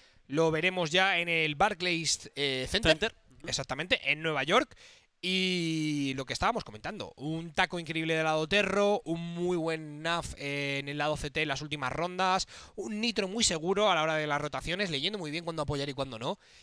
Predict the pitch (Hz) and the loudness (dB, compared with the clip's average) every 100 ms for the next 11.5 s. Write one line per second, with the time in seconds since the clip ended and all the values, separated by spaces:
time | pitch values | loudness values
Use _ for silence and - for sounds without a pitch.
0 | _ - 165 151 - 160 156 147 147 165 | _ -4 0 2 0 -2 -2 0 2 6
1 | 170 175 170 147 147 143 151 156 147 135 | 6 6 4 2 0 -2 -4 -4 -4 -2
2 | 156 - 139 127 - 147 147 147 147 147 | -2 -2 -4 -2 -2 -2 -2 -4 -2 -2
3 | 147 - 151 139 - 202 208 180 151 147 | 0 -2 -4 -8 -2 2 2 0 -4 -4
4 | 147 151 147 143 139 135 131 135 - 127 | -4 -4 -4 -4 -4 -4 -6 -4 -6 -4
5 | 120 120 117 117 139 196 165 165 165 117 | -6 -4 -6 -4 0 0 0 0 0 -4
6 | 104 - 120 110 165 160 139 107 - 160 | -6 -6 -4 0 0 0 -2 -4 0 0
7 | 139 - 107 107 120 127 110 135 170 143 | 0 -4 -6 -8 -6 -4 -2 0 0 0
8 | 143 - - - 143 165 143 143 147 117 | -6 -8 -20 -12 -2 -2 0 -2 -2 -2
9 | - 139 139 117 110 104 101 113 120 113 | -4 -6 -8 -6 -4 -2 -4 -4 -2 -2
10 | 110 107 107 107 110 165 165 170 147 127 | 0 -2 -2 -2 0 -2 -2 -4 -4 -4
11 | 123 123 170 170 185 | -2 -2 -2 -2 -4